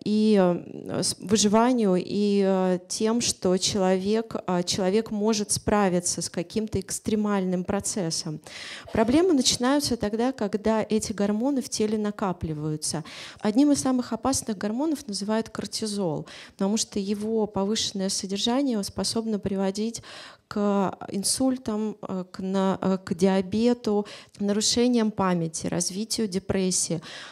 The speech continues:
Также есть исследования, которые говорят о том, что кортизол способствует развитию рака.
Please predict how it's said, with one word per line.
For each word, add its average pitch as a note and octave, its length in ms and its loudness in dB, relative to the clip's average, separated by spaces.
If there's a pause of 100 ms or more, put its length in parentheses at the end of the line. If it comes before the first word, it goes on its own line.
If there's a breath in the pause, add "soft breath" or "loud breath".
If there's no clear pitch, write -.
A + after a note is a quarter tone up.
Также G3+ 380 0
есть G3 340 -2
исследования, G3 640 -4
которые F3+ 340 -6
говорят F#3+ 380 0
о F3+ 80 -2
том, F#3 160 -6
что - 180 -10
кортизол G3 560 -4
способствует - 800 -4
развитию F3+ 720 -2
рака. E3 600 0